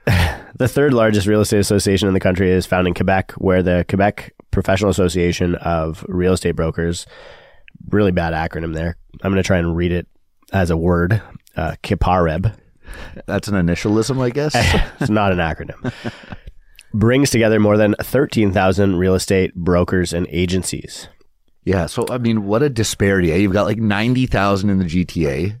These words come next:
Speaker 2: Second place, let's call it twenty-five thousand in B C. And then, you know, a measly thirteen thousand in, in Quebec. What is going on?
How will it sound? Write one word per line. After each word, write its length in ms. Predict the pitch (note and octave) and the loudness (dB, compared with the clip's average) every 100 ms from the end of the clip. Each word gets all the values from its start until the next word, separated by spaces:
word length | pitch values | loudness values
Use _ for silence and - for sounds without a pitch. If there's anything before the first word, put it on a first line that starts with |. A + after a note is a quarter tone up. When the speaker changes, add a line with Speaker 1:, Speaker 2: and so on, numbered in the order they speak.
| _ | _
Speaker 2:
Second 420 | - - C3+ C#3+ B2+ | -10 -4 -2 -2 0
place, 520 | A#2+ G#2 G2+ - - | 2 2 0 -4 -6
let's 160 | G2+ - | -6 -4
call 220 | G2 F#2 | 0 0
it 100 | - | 0
twenty-five 640 | - A2+ G#2 - G2+ F#2+ | -2 0 0 0 0 0
thousand 400 | - F2 E2+ G2+ | 2 0 0 0
in 100 | F2+ | -2
B 180 | D#2+ F2+ | 0 -2
C. 460 | F2 G2 D2+ E2+ C3+ _ - _ _ _ _ _ | -2 -2 -2 -2 -4 _ -20 _ _ _ _ _
And 140 | A#2+ A2+ | -4 -2
then, 300 | A2 G2+ G2+ - _ _ _ _ _ | 0 -2 -4 -12 _ _ _ _ _
you 80 | A2 | -2
know, 140 | F#2 - | -2 0
a 80 | A#2 | 0
measly 460 | A2+ C3+ C3+ B2 A2 | 2 2 2 2 0
thirteen 640 | - B2 - - A#2+ A#2 | 0 0 0 -2 0 0
thousand 460 | G#2 F2 F2+ F#2 F#2 | 2 2 0 0 2
in, 260 | F2 F2+ | 2 0
in 280 | - F#2 E2+ | -2 -4 -2
Quebec. 640 | - D2 G2+ E2 - - - | -4 -2 0 0 0 -6 -8
What 200 | - E3+ | -2 0
is 120 | A2 | 0
going 280 | G#2 G#2 G2 | 0 0 2
on? 300 | G#2+ D3 G#2+ | 0 0 -4